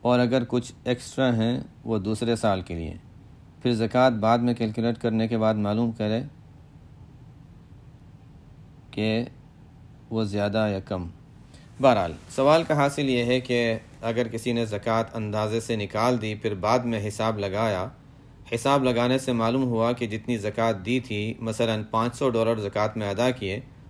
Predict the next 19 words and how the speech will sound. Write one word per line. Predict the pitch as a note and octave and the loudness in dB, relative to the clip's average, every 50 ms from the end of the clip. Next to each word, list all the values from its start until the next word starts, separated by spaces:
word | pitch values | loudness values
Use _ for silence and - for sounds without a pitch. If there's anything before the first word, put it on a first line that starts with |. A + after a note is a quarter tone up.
| - | -6
हालांकि | - A2 B2 C3+ C3+ C3 C3 | -2 0 0 0 2 2 0
उस | A2 G#2 B2+ - - | 0 0 -2 -4 -2
साल | - B2+ A#2+ A#2+ A#2+ A2+ - | 0 2 2 2 2 0 -4
हिसाब | - A2+ - B2 B2 B2 A#2 | -6 -6 -2 0 0 2 2
लगाने | A2+ G#2+ G#2+ G#2+ A2 A2 | 0 -2 -2 -2 -2 -2
से | A2 - G#2+ | -4 -4 -4
मालूम | G2 G2+ A2 A#2+ A#2 | -2 -2 -2 -2 -2
हुआ | A2+ G#2+ A2 A#2 | 0 0 -2 -2
कि | A2+ - G#2 | 0 -2 -2
उसके | G2+ G#2 - - A2+ | -2 -2 -2 -2 -2
ज़िम्मे | G2+ G2+ G2 G2+ G#2 A2 A2 | 0 0 -2 0 0 -2 -2
चार | - - G#2+ A#2 A#2 | 2 4 4 4 4
सौ | - - D3+ | 4 2 4
डॉलर | C3 B2+ A#2+ A#2 A#2+ A2 | 4 4 4 4 2 2
की | A2+ A2+ | 0 -2
ज़कात | G2+ G2+ F#2+ G2+ G2 G2 - F#2+ | -2 0 0 0 0 0 0 -2
लाजिम | F#2 F#2 F#2+ A2 A2 G#2 | -2 -2 -2 -2 -4 -4
थी, | - G2 G2 - - - - - - - - - - | -4 -6 -6 -8 -8 -14 -20 -20 -20 -20 -14 -4 2
तो | C3 C#3 C#3+ C#3+ C#3+ C#3+ C#3+ - | 4 6 8 8 6 4 0 -6